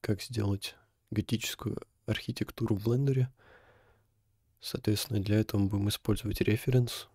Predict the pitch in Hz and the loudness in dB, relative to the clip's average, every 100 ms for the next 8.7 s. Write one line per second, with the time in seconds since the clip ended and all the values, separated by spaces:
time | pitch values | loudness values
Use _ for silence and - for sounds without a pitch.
0 | _ _ _ - 107 107 98 107 107 95 | _ _ _ -4 2 4 6 4 4 2
1 | 101 98 98 98 _ _ 104 95 95 101 | 0 2 0 -2 _ _ 0 0 0 -6
2 | - - 104 - _ _ _ _ _ _ | -6 -4 -4 -6 _ _ _ _ _ _
3 | _ _ _ _ _ _ _ _ _ _ | _ _ _ _ _ _ _ _ _ _
4 | _ _ _ _ _ _ _ _ _ _ | _ _ _ _ _ _ _ _ _ _
5 | _ _ 110 127 123 101 - _ _ - | _ _ 2 4 4 2 -2 _ _ -8
6 | - 110 110 110 98 101 98 110 107 123 | -2 2 4 2 2 2 4 4 6 6
7 | 123 - 110 104 - - - 101 104 101 | 4 4 2 2 -2 -2 -2 2 2 2
8 | 98 - 110 98 107 127 139 | 0 -2 -4 0 2 2 0